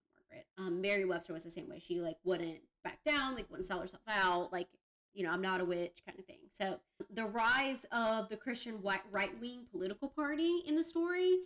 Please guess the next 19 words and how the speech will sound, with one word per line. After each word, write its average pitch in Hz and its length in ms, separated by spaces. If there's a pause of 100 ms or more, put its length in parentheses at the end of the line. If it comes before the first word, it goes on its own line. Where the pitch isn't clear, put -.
(440)
is 220 260
actually 220 400
based 202 320
off 208 160
of 190 80
American 185 400
history. 247 720
And 190 400
you're 220 300 (100)
probably 220 240
thinking, 208 420
like, 180 440
"Oh, 277 340
like, 190 220 (100)
early 214 280
American 247 280
history?" 247 320
No, 185 540 (560)
no. 156 380